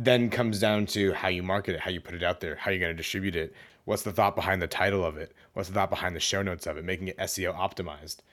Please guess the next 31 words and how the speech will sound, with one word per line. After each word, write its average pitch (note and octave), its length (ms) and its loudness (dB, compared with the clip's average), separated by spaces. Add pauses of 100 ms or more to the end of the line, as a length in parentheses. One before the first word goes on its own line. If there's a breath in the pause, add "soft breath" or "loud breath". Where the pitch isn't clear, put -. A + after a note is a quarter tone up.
(200 soft breath)
You E2+ 100 -12
know, D#2 200 -8 (260 soft breath)
how G#2+ 220 4
do G#2 80 4
you G#2 160 4
get F#2+ 360 4
your F2+ 180 -4
guest F#2 500 0
to - 120 -2
be E2+ 160 -4
your F2 160 -2
champion E2+ 500 -2
for F#2 260 -4
you F2 200 -2
now F2 180 0
that E2+ 80 -6
you've E2+ 160 -6
had F2+ 240 2
it F2 80 0
on F2 160 -2
the D#2+ 80 -6
show F2 440 0 (260 loud breath)
and F#2 120 -10
whatnot? D2+ 420 -6
And G#2+ 100 -2
it's - 180 -2
so, A#2 480 4
so G2 480 0 (260)
difficult F#2+ 480 -6
to - 80 -20
do G#2+ 360 2